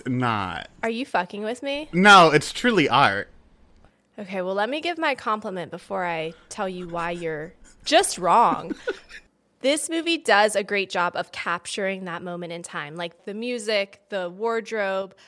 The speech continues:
Speaker 2: all of the references, like that one cut of Audrina on the red carpet giving interviews about dating Justin Bobby.
Speaker 1: Mm.
Speaker 2: Donnie, this movie is so bad. I don't know how they made robbing Paris Hilton's house boring.
Speaker 1: What didn't you like about it? What was boring to you?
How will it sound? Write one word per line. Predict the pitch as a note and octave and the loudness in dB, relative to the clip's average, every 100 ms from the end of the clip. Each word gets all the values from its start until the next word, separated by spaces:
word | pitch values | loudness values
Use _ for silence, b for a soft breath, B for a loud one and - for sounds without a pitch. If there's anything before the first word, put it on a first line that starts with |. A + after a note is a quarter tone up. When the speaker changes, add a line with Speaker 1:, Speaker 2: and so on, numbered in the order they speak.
| b b | b b
Speaker 2:
all | G3+ G3 | -4 -4
of | G3 F#3+ | -6 -8
the | F#3+ F3 E3+ | -10 -10 -4
references, | A3 A3 A#3 G#3+ A3+ G#3 G3+ | -4 -4 -8 -8 -8 -6 -6
like | G3 | -4
that | G#3+ G#3 | -2 -2
one | G#3 G#3+ A3 G#3+ A3 - | -2 -4 -2 -6 -12 -12
cut | A#3+ G#3+ - | -4 -4 -4
of | F#3+ | -6
Audrina | F#3 F#3 G#3+ G3+ F#3+ | -6 -8 -12 -10 -8
on | F3+ | -10
the | F3 | -10
red | E3 - | -12 -12
carpet | - A#3 A#3 G#3+ G#3 - _ | -8 -8 -4 -4 -4 -10 _
giving | G#3 F#3 F3 | -10 -10 -10
interviews | F#3 F3+ F#3 F#3 | -12 -14 -14 -8
about | E3+ E3+ - | -8 -8 -10
dating | F3+ F3 | -12 -12
Justin | E3+ D#3+ F#3+ F#3 | -14 -14 -16 -6
Bobby. | A3+ A3+ A3+ G#3 | 0 0 0 -2
Speaker 1:
Mm. | C3+ | -2
Speaker 2:
Donnie, | D4 D4+ D4 | -2 -2 -2
this | C4 D4+ | -2 -2
movie | E4+ F4 | -2 -2
is | F4+ E4 | -2 -4
so | - B3+ A#3 A#3+ | -2 0 2 2
bad. | G#3+ G3+ F3 - | -2 -2 -2 0
I | A3 | 4
don't | C4 D#4+ | 4 4
know | F4 | 0
how | E4 - A#3+ A#3+ B3+ | -2 0 4 4 4
they | C4 B3 | 2 -2
made | G#3+ G3 G3 F#3+ F#3+ b b b | -2 -2 -2 -4 -8 b b b
robbing | G3+ A3 A3 A#3+ C4+ B3+ | -2 4 4 4 -2 -6
Paris | - A#3 A3+ A3+ - | -8 -6 -4 -6 -10
Hilton's | A3+ - G3+ G3 | -10 -10 -12 -12
house | - F#3+ F#3 F3+ - _ _ | -8 -4 -4 -6 -16 _ _
boring. | F3+ F3 - G#3+ | -4 -4 4 6
Speaker 1:
What | B3 | 6
didn't | D4 D4+ B3+ | 4 2 2
you | A#3 | 4
like | B3 D4 | 4 4
about | A3+ C#3+ G2+ - | 4 6 6 2
it? | |
What | F3+ B3+ | 4 4
was | D4+ G3 | 4 4
boring | A#3 F4+ D#4+ C3+ A#2+ | 4 4 4 2 0
to | A2 | -4
you? | F2 | -8